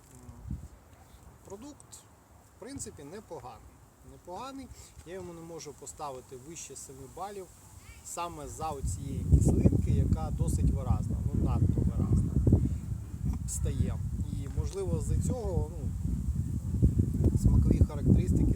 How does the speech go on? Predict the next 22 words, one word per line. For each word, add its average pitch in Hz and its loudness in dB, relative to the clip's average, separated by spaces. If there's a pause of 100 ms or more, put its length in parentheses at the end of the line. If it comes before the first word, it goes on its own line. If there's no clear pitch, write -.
(100)
трошки - 8
страждають, - 10 (2500)
як - -4
на - -6 (100)
мене. - -4 (800)
Але - 2
в - 4
цілому - -2
упаковка, - -4
на 147 -12
відмінну. 285 -10 (720)
<clears throat> 151 -10
Бленд 175 -6 (340)
теж 254 -10 (280)
дуже 190 -8 (120)
хочу - -8 (600)
схвально 156 -12
відгукнутись, - -12
що - -12 (880)
бленд - -4
досить, - -8
е, - -18